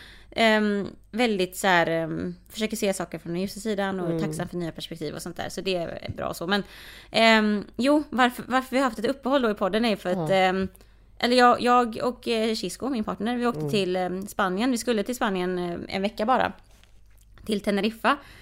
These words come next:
Speaker 1: till hans
Speaker 2: Mm.
Speaker 1: bästa kompis och jobba på, eh, distans därifrån, vilket vi gjorde. Och detta var ju typ den, vi åkte den tjugosjunde februari, så det var ju länge
Speaker 2: Just
Speaker 1: sedan
Speaker 2: det,
Speaker 1: liksom. Och så
Speaker 2: ja.
Speaker 1: var borta en vecka. Och sen skulle jag komma hem och så skulle vi spela in poddavsnittet och så därav har vi inte gjort det för att, vet du det, min, eh,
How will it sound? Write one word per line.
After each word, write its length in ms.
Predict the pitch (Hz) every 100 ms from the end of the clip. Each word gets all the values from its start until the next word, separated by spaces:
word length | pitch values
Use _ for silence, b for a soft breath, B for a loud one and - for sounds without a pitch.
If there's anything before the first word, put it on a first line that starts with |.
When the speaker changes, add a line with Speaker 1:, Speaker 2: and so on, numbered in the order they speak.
| B
Speaker 1:
till 80 | 220
hans 80 | 196
Speaker 2:
Mm. 80 | 139
Speaker 1:
bästa 120 | 120
kompis 400 | 185 190 294 -
och 80 | 220
jobba 180 | 190
på, 300 | 185 180 180 175 175 -
eh, 220 | 196 185
distans 400 | 214 294 349 -
därifrån, 360 | 202 185 175 196
vilket 240 | 220 220
vi 40 |
gjorde. 300 | 226 170 202 233
Och 60 |
detta 240 | 247 247 226
var 100 | 202
ju 80 |
typ 260 | 175 175 156 - - b b b b b b -
den, 400 | 190 202 196 190
vi 60 | 214
åkte 260 | 214 - -
den 140 | 190
tjugosjunde 420 | 185 - 214 180 170
februari, 640 | 190 175 180 156 156 208
så 120 | - 196
det 80 |
var 100 | 185
ju 80 | 180
länge 160 | 185 165
Speaker 2:
Just 120 | 123
Speaker 1:
sedan 20 |
Speaker 2:
det, 60 | 95
Speaker 1:
liksom. 180 | - 185
Och 40 | 123
så 60 |
Speaker 2:
ja. 40 | 196
Speaker 1:
var 80 |
borta 100 | -
en 60 | 90
vecka. 260 | 190 - 180 B B B B B B B
Och 100 | 240
sen 140 | 240 220
skulle 200 | 214 196
jag 140 | 185
komma 140 | 180 220
hem 160 | 294
och 80 | 277
så 60 | 208
skulle 100 | 202
vi 60 |
spela 180 | 202 196
in 120 | 175
poddavsnittet 540 | 208 185 170 175 185 185
och 60 |
så 180 | - 170 - - - - -
därav 460 | - 208 196 185 165 -
har 80 |
vi 60 | 202
inte 120 | 208
gjort 160 | 233 196
det 140 | 202 208
för 80 | 220 202
att, 160 | 202
vet 240 | 185 196 202
du 60 |
det, 320 | 185 185 180 175
min, 720 | 180 175 175 214 202 196
eh, 140 | 190